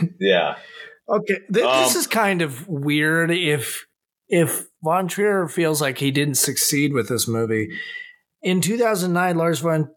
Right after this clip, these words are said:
Speaker 2: Trier described Antichrist as his most important film, the most important film of his life.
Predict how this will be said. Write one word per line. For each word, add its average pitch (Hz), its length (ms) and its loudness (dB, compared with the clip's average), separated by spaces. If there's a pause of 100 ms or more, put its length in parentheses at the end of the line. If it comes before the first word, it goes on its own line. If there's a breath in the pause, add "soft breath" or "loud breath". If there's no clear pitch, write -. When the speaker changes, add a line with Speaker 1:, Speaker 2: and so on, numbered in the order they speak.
(120)
Speaker 2:
Trier 165 260 2
described 143 760 -2
Antichrist 143 640 0
as 143 200 0
his 123 260 0
most 139 600 -2
important 139 720 0
film, 120 560 -2 (140)
the 151 80 0
most 147 280 0
important 151 420 -4
film 143 200 0
of 127 100 -2
his 107 180 -4
life. 98 500 -4